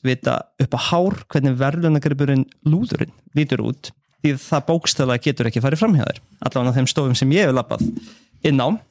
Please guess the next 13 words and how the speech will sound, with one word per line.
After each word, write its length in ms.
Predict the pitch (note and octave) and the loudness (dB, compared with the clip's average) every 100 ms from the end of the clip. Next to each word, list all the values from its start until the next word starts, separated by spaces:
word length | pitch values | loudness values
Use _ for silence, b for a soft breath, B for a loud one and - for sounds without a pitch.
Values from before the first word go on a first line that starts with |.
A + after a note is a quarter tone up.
| - | -6
þar 160 | C3+ | -2
sem 140 | B2+ B2+ | 0 0
þetta 180 | B2+ C3+ | 2 2
er 60 | |
mjög 100 | D#3 | 2
mikið 240 | C#3 A2 D3 | 2 2 0
í 80 | G3 - | -2 -4
andlitinu 340 | - A#3 B2 | -2 0 0
á 80 | - | -2
þér. 140 | - - _ _ _ _ _ - | -6 -12 _ _ _ _ _ -4
En 80 | |
samkvæmt 460 | C#3 D#3+ G3+ G#3+ - - | 0 0 0 0 -2 0
hönnuði 520 | E3+ A#3 A#3+ G#3 | 2 4 4 4